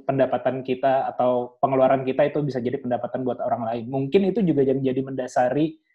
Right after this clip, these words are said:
eh, ekstrim satunya lagi ya, eh, ekstrim bahwa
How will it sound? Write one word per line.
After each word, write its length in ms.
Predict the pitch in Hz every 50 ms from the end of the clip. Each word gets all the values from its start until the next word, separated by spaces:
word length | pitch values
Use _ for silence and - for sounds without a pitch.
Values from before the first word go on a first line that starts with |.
| _ _ _ _ _ _ _
eh, 680 | 135 131 131 131 127 127 127 127 127 127 127 131 131 131 - - - _ -
ekstrim 720 | 147 143 - - - - - 151 147 147 147 147 147 143
satunya 400 | - 151 139 - 143 139 139 135
lagi 320 | 143 160 180 175 156 120 120
ya, 240 | 127 135 139 139 135
eh, 200 | 127 123 123 127
ekstrim 480 | 131 131 - - - - 135 131 135 135
bahwa 560 | 135 131 127 127 127 127 123 127 123 123 127